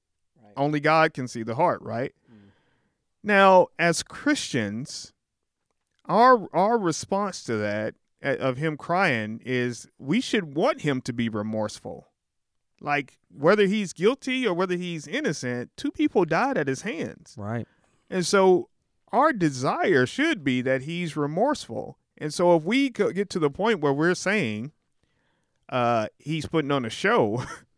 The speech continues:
Speaker 2: <laughs> like, we're, we're actually going against what we want to be happening.
Speaker 1: Right.
Speaker 2: I want him to be able to,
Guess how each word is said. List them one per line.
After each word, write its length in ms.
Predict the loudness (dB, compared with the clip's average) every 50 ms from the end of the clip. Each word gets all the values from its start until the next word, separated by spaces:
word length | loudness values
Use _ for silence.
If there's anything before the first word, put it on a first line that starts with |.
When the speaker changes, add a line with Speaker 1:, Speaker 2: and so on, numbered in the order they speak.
| _
Speaker 2:
<laughs> 420 | _ _ _ _ _ _ _ _ -6
like, 240 | -2 0 0 0 0
we're, 220 | -2 -2 0 0
we're 260 | 0 4 6 6 6 6
actually 600 | 4 2 2 2 0 2 0 2 2 2 0 0
going 280 | 2 2 2 2 2
against 800 | 0 -2 -4 -2 -2 -2 -2 -2 -4 -8 -8 -10 -12 -12 -16 -20 _ _ _ _ _ _ _ _ _ _ _
what 340 | _ -8 0 4 4 4 4
we 140 | 4 2 0
want 320 | 2 4 4 4 4 4 2
to 100 | -2 -4
be 180 | -2 -2 -2 -2
happening. 540 | -2 -2 -2 -2 -2 -2 -2 -2 -4 -10 -14 -10
Speaker 1:
Right. 300 | -8 -6 -6 -6 -6 -8 -10 _ _ 0
Speaker 2:
I 120 | 2 2
want 280 | 4 4 4 4 4 4
him 200 | 2 0 0 0
to 60 | -2
be 200 | 0 0 0 0
able 160 | 0 0 -2
to, 160 | -4 -6 -6